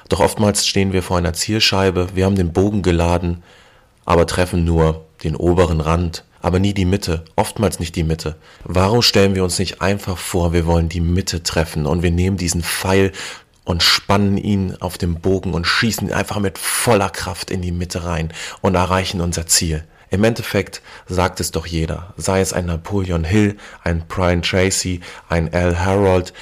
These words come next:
alle reden über Visualisierung, über die Vorstellungskraft, über das Manifestieren von Zielen und das Erreichen von Zielen.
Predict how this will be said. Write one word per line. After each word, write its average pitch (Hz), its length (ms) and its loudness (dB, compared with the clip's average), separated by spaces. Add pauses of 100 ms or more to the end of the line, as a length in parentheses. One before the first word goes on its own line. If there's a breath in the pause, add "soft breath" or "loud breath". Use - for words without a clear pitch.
(240 loud breath)
alle 113 460 2 (200)
reden 98 320 0
über 85 380 -4
Visualisierung, 92 1120 0 (260 loud breath)
über 87 160 -2
die 85 100 -6
Vorstellungskraft, 92 1300 -4
über 92 260 -4
das 85 480 -4
Manifestieren 98 1000 -2
von 85 200 -6
Zielen 98 420 -4 (340 loud breath)
und 90 200 -4
das 87 140 -2
Erreichen 87 540 -2
von 80 180 -12
Zielen. 80 340 -8